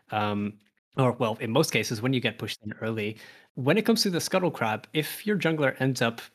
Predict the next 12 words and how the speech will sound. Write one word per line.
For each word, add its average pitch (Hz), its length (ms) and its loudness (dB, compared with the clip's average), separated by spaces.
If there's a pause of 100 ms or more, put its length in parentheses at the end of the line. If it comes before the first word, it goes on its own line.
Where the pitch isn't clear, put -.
(100)
you 131 100 0
know, 117 140 -2
starting 170 380 2
a 120 40 2
fight 143 360 0
on 120 180 0
the 113 80 -2
Scuttle 123 280 -4
Crab 113 280 -4
in 110 200 -10 (180)
topside, - 520 -4 (360)
um, 107 300 0